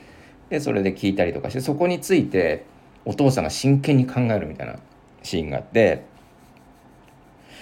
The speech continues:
なんかこう、うん、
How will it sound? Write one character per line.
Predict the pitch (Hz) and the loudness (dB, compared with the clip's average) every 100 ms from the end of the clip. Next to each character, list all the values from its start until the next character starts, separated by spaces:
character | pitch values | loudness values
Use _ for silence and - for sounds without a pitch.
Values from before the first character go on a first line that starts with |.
| - - - - | -20 -20 -18 0
な | 214 | 2
ん | |
か | 175 101 | 2 2
こ | 98 95 92 87 - - - - - - | 4 6 4 2 -2 -10 -20 -20 -20 -8
う、 | 104 | -4
う | |
ん、 | 90 80 73 | -4 -4 -8